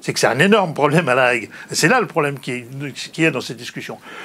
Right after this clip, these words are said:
Le problème, c'est que le, le tritium, c'est un, un dérivé de, de l'hydrogène, hein, c'est H trois.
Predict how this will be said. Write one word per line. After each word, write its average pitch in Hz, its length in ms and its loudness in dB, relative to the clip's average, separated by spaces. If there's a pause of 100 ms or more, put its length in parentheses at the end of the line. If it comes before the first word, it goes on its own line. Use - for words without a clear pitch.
(120)
Le 156 80 4
problème, 208 260 4
c'est 170 140 2
que 175 100 0
le, 196 240 4
le 143 240 -4
tritium, 214 320 2
c'est 160 140 0
un, 123 280 2
un 113 60 -4
dérivé 131 440 0
de, 117 220 -6
de 110 140 -8
l'hydrogène, 120 480 0
hein, 156 80 -4
c'est - 140 -8
H 117 180 -4
trois. 175 380 2